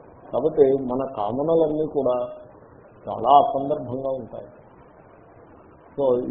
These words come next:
ఏ కామనకి సందర్భమే ఉండదు. ఇప్పుడు ఎలక్షన్ రిజల్ట్స్ ఫిక్స్ అయిపోయి ఉంటాయి బాక్సుల్లో,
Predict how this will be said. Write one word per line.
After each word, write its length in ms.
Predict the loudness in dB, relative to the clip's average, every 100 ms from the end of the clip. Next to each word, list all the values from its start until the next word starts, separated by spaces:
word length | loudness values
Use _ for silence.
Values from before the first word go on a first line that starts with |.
| 6
ఏ 40 | 6
కామనకి 640 | 6 4 4 0 -6 -4 -2 0 0 -4 -8
సందర్భమే 560 | -6 -4 -4 -2 -4 -4 -6
ఉండదు. 260 | -10 -14 -18 -20 -20 -20 -20 -20 -20 -20 -14
ఇప్పుడు 200 | 4 8
ఎలక్షన్ 440 | 8 8 2 2
రిజల్ట్స్ 560 | 2 4 4 4 0 -2 -2 -2 -6 -14 -20 -20 -20 -16 -10
ఫిక్స్ 280 | -8 4 6
అయిపోయి 300 | 8 8 6
ఉంటాయి 280 | 6 6
బాక్సుల్లో, 640 | 8 8 8 4 -6 -6 -8